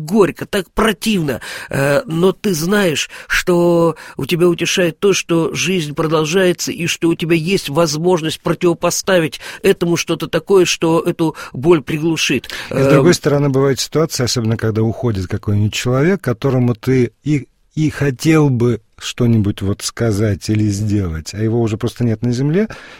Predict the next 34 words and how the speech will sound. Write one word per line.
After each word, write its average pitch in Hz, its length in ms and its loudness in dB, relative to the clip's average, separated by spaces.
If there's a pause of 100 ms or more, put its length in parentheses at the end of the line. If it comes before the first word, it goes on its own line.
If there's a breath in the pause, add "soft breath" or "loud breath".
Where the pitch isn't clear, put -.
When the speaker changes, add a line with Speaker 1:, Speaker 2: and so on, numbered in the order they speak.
Speaker 2:
И 127 80 2
вот, 131 140 2
может 156 180 2
быть, 160 140 0
это - 140 -2
сравнимые 147 480 2
какие-то 98 400 -4
действительно 107 500 -6
по-, 117 200 -4 (140)
вещи 123 360 0
по 127 120 0
ощущению, 107 720 0 (280 loud breath)
когда 117 520 0
люди 123 420 2
всю - 260 -2
жизнь 147 400 2
оставшуюся 107 640 -2
мучаются 120 720 0
от - 260 -6
того, 117 340 2
что 110 260 -2
не 127 200 4
успели, 151 800 0 (280 loud breath)
не 139 220 4
додали 120 520 2
родителям, 147 640 2
которые 113 500 -2
ушли, 107 400 -2
друзьям 139 600 4
своим, 117 380 -4
каким-то 120 420 -2
близким 156 380 2
и 147 40 2
дальним, 123 420 4